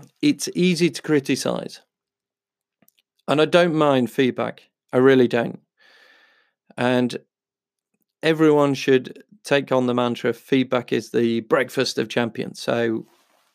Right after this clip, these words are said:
feedback on the Dad Business Podcast. Send me a review. Let me know. "Nige, absolute rubbish. Terrible. Disgrace. You're a waste of space.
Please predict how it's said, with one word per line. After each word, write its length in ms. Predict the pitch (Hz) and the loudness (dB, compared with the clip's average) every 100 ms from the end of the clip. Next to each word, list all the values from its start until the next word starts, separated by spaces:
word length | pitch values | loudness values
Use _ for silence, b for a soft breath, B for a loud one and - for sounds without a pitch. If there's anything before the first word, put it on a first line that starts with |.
| _ - | _ 0
feedback 460 | 180 160 135 - | 2 2 -2 0
on 140 | 127 117 | 0 0
the 80 | |
Dad 240 | 113 127 117 | 0 -2 0
Business 340 | 127 - 120 | -2 -2 -8
Podcast. 420 | - 123 - 117 | -6 -6 -6 -12
Send 360 | - - 156 175 | -10 -4 0 2
me 100 | 170 | 4
a 100 | 156 | 6
review. 520 | 147 131 139 143 139 135 B B - | 4 4 4 4 2 -2 B B 2
Let 280 | 143 175 | 4 4
me 120 | 147 139 | 2 2
know. 360 | 123 117 113 - _ _ _ _ | 2 2 0 -4 _ _ _ _
"Nige, 460 | 151 185 175 170 - b b b b - | 0 2 2 0 -6 b b b b -4
absolute 560 | 185 160 - 185 180 | -2 -2 2 4 6
rubbish. 560 | 160 156 135 120 - - | 6 4 4 -2 -6 -12
Terrible. 560 | - 208 214 185 160 127 | -2 2 4 4 2 2
Disgrace. 800 | - 185 - 220 208 160 - b b b - | -2 -6 0 2 2 0 -4 b b b -6
You're 260 | 180 202 | 0 2
a 60 | 202 | 2
waste 340 | 196 208 196 | 2 2 2
of 120 | 196 185 | -2 -2
space. 540 | - 185 156 127 - | -2 -2 0 -4 -8